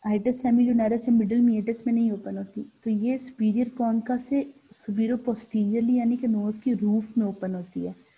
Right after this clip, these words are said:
जिस जगह पे ओपन होती है उसको कहते हैं हम sphenoethmoidal recess, ठीक। इसकी इनर्वेशन posterior ethmoidal नर्व, आपने देखा होगा बैक साइड पे नर्व आ रही होती है, वो क्या ऑप्थेल्मिक की ब्रांच है।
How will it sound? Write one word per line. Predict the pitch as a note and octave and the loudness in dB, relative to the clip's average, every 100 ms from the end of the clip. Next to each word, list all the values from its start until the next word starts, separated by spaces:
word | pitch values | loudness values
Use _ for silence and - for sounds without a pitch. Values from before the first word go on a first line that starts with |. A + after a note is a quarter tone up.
| _ _ - | _ _ -6
जिस | A3 A3 | -4 -2
जगह | G#3+ A#3 | -2 -2
पे | A#3 | -2
ओपन | A3+ A3 A#3+ | -2 0 -2
होती | A#3 A#3 A#3 | -2 -2 -4
है | |
उसको | A3+ - | -4 -6
कहते | G#3+ G#3+ A3+ | -8 -6 -4
हैं | A#3+ | -4
हम | A#3 | -4
sphenoethmoidal | - G#3 G3+ G#3 A3+ - F#3+ - G3 F#3 F#3+ G3 G#3+ | -4 -4 0 0 -2 -6 -10 -6 -6 -4 -4 -2 -2
recess, | G3 G3+ - F3+ F#3 _ _ _ _ | -2 -6 -6 -8 -8 _ _ _ _
ठीक। | C4+ C#4 _ _ _ _ - | -8 -8 _ _ _ _ -12
इसकी | G#3+ - | -10 -4
इनर्वेशन | B3+ A#3 G#3 G#3+ G#3+ A#3+ | -2 0 0 -2 -2 -2
posterior | A3+ A3 - A3+ | -2 -6 -4 -4
ethmoidal | A3+ - G3+ G3 | -4 -4 -4 -2
नर्व, | G#3 G3 F#3+ G3 | -4 -6 -6 -8
आपने | G3 G#3 | -8 -8
देखा | G3 G3 A3 | -8 -6 -8
होगा | G#3 | -8
बैक | F#3+ F#3+ F#3 | -8 -10 -10
साइड | G3 G3 | -10 -10
पे | G3 | -8
नर्व | F#3 F#3 F#3 | -8 -8 -10
आ | F#3 | -10
रही | F#3+ | -8
होती | F#3+ F#3+ | -10 -8
है, | F#3+ | -8
वो | G3 | -8
क्या | G3 G#3 | -10 -14
ऑप्थेल्मिक | - G3+ F#3+ G#3 - | -12 -12 -8 -8 -8
की | A3+ | -8
ब्रांच | A#3 A3+ A3+ | -6 -6 -6
है। | C4 | -10